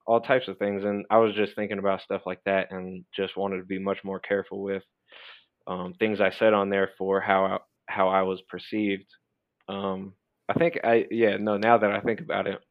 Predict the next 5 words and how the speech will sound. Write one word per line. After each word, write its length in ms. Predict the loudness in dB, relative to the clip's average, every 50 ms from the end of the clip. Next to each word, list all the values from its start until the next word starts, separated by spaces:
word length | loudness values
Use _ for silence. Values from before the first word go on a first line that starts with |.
| _ _ _ _ _ _ _ _ _ _ _ _ _ _ _ _ _ -20 _ _ -4
I 60 | -2
was 120 | -2 -2
talking 340 | 2 4 4 4 4 0 -4 -4 -2
to 360 | 0 0 2 2 0 -2 -6 -10 _ _ _ _ _ _ _ _ _ _ _ _ _ _ _ _ _ _ _ _ _ _ _ _ _ _ _ _ _ _ _ _ _ -2
a, 440 | 0 0 2 2 0 0 -2 -4